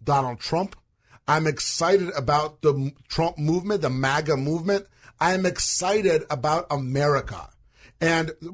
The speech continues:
and we had assumed, there had been an assumption, I'd never did, there had been an assumption that, you know what, just everybody under thirty-five, under forty is always going to vote liberal.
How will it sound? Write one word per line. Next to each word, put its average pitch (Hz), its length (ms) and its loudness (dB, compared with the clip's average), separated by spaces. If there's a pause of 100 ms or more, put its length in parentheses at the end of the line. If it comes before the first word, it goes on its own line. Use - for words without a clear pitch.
(200)
and 165 320 0
we 220 140 4
had 226 160 4
assumed, 214 520 -2
there 202 100 8
had 202 80 4
been 202 100 4
an 190 100 2
assumption, 170 400 -2
I'd 180 200 0
never 131 180 -2
did, 120 160 -4
there 156 120 2
had 175 60 -2
been 190 100 0
an 175 80 -2
assumption 151 600 -2 (280)
that, 151 240 0
you 165 80 0
know 175 100 4
what, 170 260 2 (280)
just 202 320 2
everybody 226 440 4
under 190 540 4 (160)
thirty-five, 170 720 2
under 175 200 -2
forty 156 360 2
is 127 100 -4
always 185 340 4
going 160 160 4
to 147 60 0
vote 139 200 0
liberal. 117 320 -4